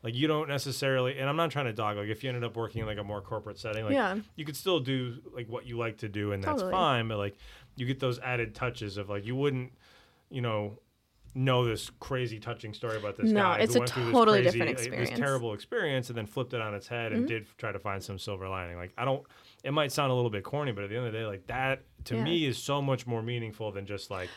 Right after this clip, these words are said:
Speaker 2: No, I
Speaker 1: I took a
Speaker 2: completely
Speaker 1: bunch
Speaker 2: agree.
Speaker 1: of photos for a Target ad or
Speaker 2: Mm-hmm.
Speaker 1: so, you know what I mean? Again, again, that's gotta get done eventually too,
Speaker 2: Yeah.
Speaker 1: but if you have some room for the,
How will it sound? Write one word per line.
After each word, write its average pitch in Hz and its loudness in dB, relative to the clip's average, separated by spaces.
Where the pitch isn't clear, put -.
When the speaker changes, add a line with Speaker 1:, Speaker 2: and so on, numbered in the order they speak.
Speaker 2:
No, 240 4
I 214 6
Speaker 1:
I - 10
took 220 6
a - 6
Speaker 2:
completely 240 8
Speaker 1:
bunch 196 6
Speaker 2:
agree. 185 2
Speaker 1:
of - 8
photos 104 4
for 104 0
a 98 0
Target 98 -4
ad 82 -14
or 107 -8
Speaker 2:
Mm-hmm. 247 4
Speaker 1:
so, - 0
you 170 -2
know 165 0
what 160 2
I 156 0
mean? 156 2
Again, 120 2
again, 117 -8
that's 123 -6
gotta 135 0
get 110 -4
done 131 0
eventually 104 -6
too, 151 -4
Speaker 2:
Yeah. 92 2
Speaker 1:
but 101 -4
if 120 -12
you 123 -2
have 127 -4
some 113 -4
room 117 -2
for 98 -6
the, 90 -8